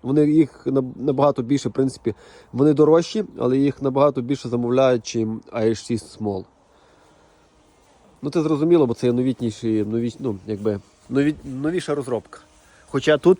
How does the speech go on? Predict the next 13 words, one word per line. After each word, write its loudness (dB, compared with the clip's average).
є 6
ф-, -6
одна 2
формула 2
з -14
патенту -4
на 0
винахід. -8
Ну, -8
тут -6
дещо -2
також -8
є. -14